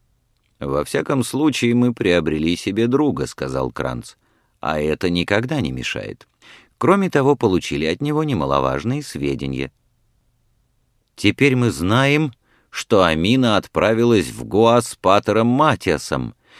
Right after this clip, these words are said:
Я уверен, что она в безопасности. Это прекраснейший человек, и я могу быть спокоен». Да, все это так. Но не забывайте, что вы сами в руках вашего смертельного врага.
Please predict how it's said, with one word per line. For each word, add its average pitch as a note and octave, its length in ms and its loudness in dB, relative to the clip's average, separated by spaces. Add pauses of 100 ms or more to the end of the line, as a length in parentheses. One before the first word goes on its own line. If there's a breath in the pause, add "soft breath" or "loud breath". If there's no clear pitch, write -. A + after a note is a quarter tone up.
(160 loud breath)
Я F2 280 4
уверен, A2 540 2
что D#2+ 300 -2
она C#2+ 280 2
в B1+ 100 -12
безопасности. F#2+ 1000 -2 (500 soft breath)
Это C3 260 2
прекраснейший G#2 1300 0
человек, E2 680 -2 (220 soft breath)
и G2+ 80 2
я E2 260 2
могу E2 260 0
быть E2 180 -2
спокоен». A#2 680 -2 (960)
Да, F#2 560 0
все D2 380 -4
это C#2 320 -4
так. - 520 -8 (440 soft breath)
Но F#2 180 2
не F2 160 4
забывайте, D#2 680 0
что - 260 -4
вы D#2 160 -2
сами A#2 640 -6 (260)
в D#2 160 -2
руках E2+ 500 0
вашего D#2+ 460 -2
смертельного B1 840 -6
врага. F2 380 -4